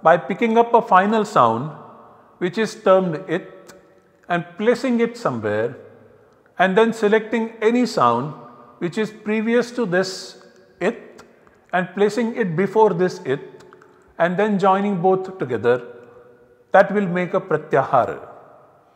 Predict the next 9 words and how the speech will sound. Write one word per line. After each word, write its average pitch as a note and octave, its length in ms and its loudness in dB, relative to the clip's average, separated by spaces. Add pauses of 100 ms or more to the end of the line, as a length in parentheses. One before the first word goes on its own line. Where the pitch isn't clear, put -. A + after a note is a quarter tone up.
(340)
So, - 880 -2 (760)
as F#3 160 2
a G#3 40 2
second A#3+ 320 -2
example, D#3 460 0
let G3+ 300 -2
us - 100 0
select G#3+ 460 -4
L. D3+ 420 4